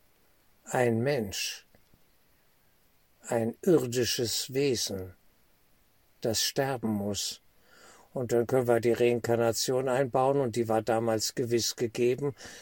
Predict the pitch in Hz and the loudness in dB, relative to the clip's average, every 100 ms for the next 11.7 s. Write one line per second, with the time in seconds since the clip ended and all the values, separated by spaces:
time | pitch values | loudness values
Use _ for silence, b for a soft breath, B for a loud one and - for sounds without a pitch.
0 | B - 117 - 120 117 113 - - 127 | B -4 -2 0 0 2 0 -4 -4 -2
1 | 107 117 123 123 135 147 - - _ B | 0 2 0 2 2 4 2 -6 _ B
2 | B B B B B - 113 104 - _ | B B B B B -8 -6 -6 -12 _
3 | - 120 110 - 117 - 117 127 117 139 | -2 0 0 -2 -6 -4 -2 -2 0 0
4 | 131 123 123 120 120 - 123 131 143 139 | 0 0 2 2 0 -2 -4 -4 -2 0
5 | 131 123 - 139 131 B B B B - | 0 0 0 -2 -4 B B B B -4
6 | 123 123 117 - 131 139 - 135 147 131 | -2 -2 -6 0 2 2 0 -2 -2 -4
7 | b b b b b b - 131 135 123 | b b b b b b -10 -6 -4 0
8 | 127 120 123 127 147 - - 139 120 127 | 2 4 4 4 2 2 0 2 4 4
9 | 127 123 - B B B B B 147 120 | 2 -2 -10 B B B B B 2 2
10 | 117 - - 123 123 120 117 - - 127 | 2 -4 0 2 2 2 0 -2 0 0
11 | 120 131 135 156 143 - - | 2 0 2 2 2 -2 -8